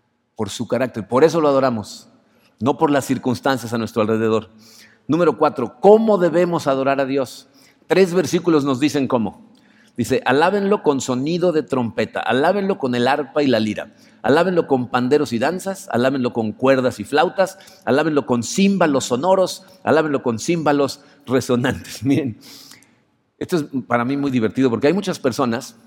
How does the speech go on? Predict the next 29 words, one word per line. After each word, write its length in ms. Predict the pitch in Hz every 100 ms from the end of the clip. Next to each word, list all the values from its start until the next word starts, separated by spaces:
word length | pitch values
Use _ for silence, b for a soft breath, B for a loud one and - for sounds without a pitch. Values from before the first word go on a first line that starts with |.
| _
que 120 | - 117
quieren 240 | 170 170
utilizar 480 | 123 127 113 147 156
estos 300 | 117 - 147
pasajes 580 | - - 143 151 139 - b b b b
como 220 | 127 120
para 260 | 123 - -
sacar 380 | 135 - 165
la 120 | 170 160
lista 520 | 151 151 - 175 160
de 80 | 131
los 200 | 123 135
instrumentos 720 | 127 - 131 135 156 - 147
aprobados 540 | - 127 123 139 135
por 200 | - 117
Dios 180 | 120 113
para 180 | 123 110
alabar, 320 | 98 95 76 - _
¿no? 220 | 113 160 - B B
Entonces, 320 | - 117 131
esta 300 | 151 170 -
es 60 | 175
la 100 | 156
lista, 340 | 139 117 -
¿no? 140 | 104 160
Nada 160 | 156
más 280 | 170 190 185
con 220 | - 160
estos 600 | 165 135 - 175 - -